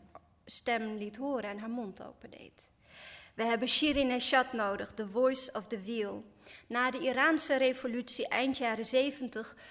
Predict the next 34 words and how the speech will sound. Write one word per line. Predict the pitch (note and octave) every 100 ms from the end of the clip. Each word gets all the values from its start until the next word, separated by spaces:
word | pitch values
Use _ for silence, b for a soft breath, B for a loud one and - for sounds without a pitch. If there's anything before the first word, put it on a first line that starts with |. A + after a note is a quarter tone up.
| B
vluchtte | - D4 D#4 -
ze | C4+ B3+
naar | A3
Amerika | - G#3+ A3 G#3+ G3+ G#3 G3
om | G#3+
daar | A3+ B3+
vanuit | - A#3 A3 F3
ballingschap | A#3+ C4+ D4 - C4 B3 - B B B
kunst | E4 D#4+ -
te | D#4
blijven | B3+ A#3+ A#3+ A#3+
maken | G#3+ G#3+ G#3 -
over | G#3 G#3
de | G#3
onderdrukking | A3+ A3 C4 D4 C#4+ B3+
van | - A3
vrouwen | - A3+ G#3 G3 G3+ G3+ B B B
in | G#3+
islamitische | G#3 - G#3+ G#3+ G#3+ - G#3
landen. | G3 G3 G3 G#3 B B B
We | -
hebben | A3+ A3
haar | A3 A#3+ C4
s-, | C4 -
stem | - - C4+ C4+
nodig | B3+ A3+ A3 A3+ - B B
die | - G#3+
het | G#3+
verhaal | A3+ G#3+ B3+ C#4+
vertelt | C#4+ - A3 G#3+
van | - G#3+ G#3 G#3 B B
die | -
andere | - A#3+ A#3+ A3+
stem | - - G3+ G3+